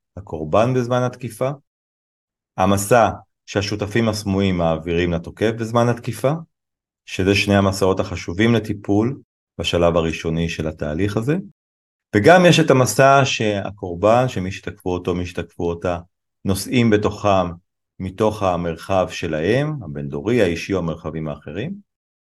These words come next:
וגם את מסע התקיפה כישות בפני עצמה. כאשר מבינים את המרחב התיאורטי הזה, יותר קל להבין מה כדאי לעשות ברמה המערכתית בין אם הסימבולית או הקונקרטית,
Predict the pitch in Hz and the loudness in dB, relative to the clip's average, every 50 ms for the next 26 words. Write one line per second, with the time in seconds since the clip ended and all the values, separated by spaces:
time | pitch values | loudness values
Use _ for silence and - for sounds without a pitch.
0 | _ _ _ _ _ - 95 92 117 147 170 180 175 - - 123 117 - 135 127 | _ _ _ _ _ -6 -2 4 4 6 6 6 4 2 0 -2 0 2 4 4
1 | 131 131 - - 135 107 104 - 113 120 123 127 127 127 - 98 87 85 - - | 4 4 2 -4 -10 -12 -6 0 2 4 4 4 2 -2 -4 -8 -8 -8 -8 -8
2 | 92 85 85 82 - - 80 73 69 - - - - - _ _ _ _ _ _ | -8 -8 -8 -10 -8 -8 -8 -8 -8 -10 -14 -20 -20 -20 _ _ _ _ _ _
3 | _ _ _ _ _ _ _ _ _ _ - 85 87 82 - 160 170 165 139 113 | _ _ _ _ _ _ _ _ _ _ -4 -4 -2 2 2 4 4 4 2 2
4 | 117 123 135 139 135 - 113 95 92 87 87 - 113 110 110 104 104 90 85 85 | 0 0 0 0 0 0 0 0 0 -2 -2 -2 -2 -2 -2 -4 -4 -4 -2 -2
5 | 101 107 104 104 90 85 82 80 80 78 80 82 82 - _ _ _ _ _ _ | -2 -2 -2 -4 -6 -6 -6 -8 -10 -10 -10 -12 -14 -18 _ _ _ _ _ _
6 | _ _ _ _ _ _ _ _ 95 98 98 - 143 147 139 143 - 139 139 139 | _ _ _ _ _ _ _ _ -8 -8 -2 0 0 0 0 0 2 4 6 8
7 | 139 123 110 98 87 98 113 120 120 117 113 117 117 117 - - 104 113 135 131 | 8 8 6 6 4 -2 -4 -4 -4 -4 -4 -6 -10 -12 -12 -6 -4 -4 -4 -2
8 | - 127 110 117 120 117 113 107 98 101 - - - 113 113 110 110 107 104 104 | -4 -4 0 0 2 2 2 2 0 0 -4 -8 -6 -4 -2 0 -2 -2 -4 -4
9 | 92 87 85 85 85 90 95 104 104 101 95 87 85 80 78 78 - - _ _ | -6 -6 -6 -6 -6 -4 -4 -4 -2 -2 -2 -4 -4 -6 -6 -10 -12 -16 _ _
10 | 107 101 92 76 - - _ _ _ _ _ _ _ _ _ _ _ _ _ 82 | -6 -6 -6 -8 -12 -18 _ _ _ _ _ _ _ _ _ _ _ _ _ -16
11 | 76 80 90 95 95 95 87 85 82 80 78 73 - - 80 80 78 87 98 95 | -10 -6 -6 -4 -4 -4 -4 -4 -6 -6 -6 -8 -12 -12 -12 -6 -2 -2 -2 -2
12 | 90 85 80 78 76 - 82 78 76 73 - 98 110 120 117 - 90 90 95 95 | -2 -4 -6 -8 -8 -8 -10 -12 -12 -10 -6 -4 -4 -4 -4 -6 -8 -8 -8 -10
13 | 92 - | -12 -18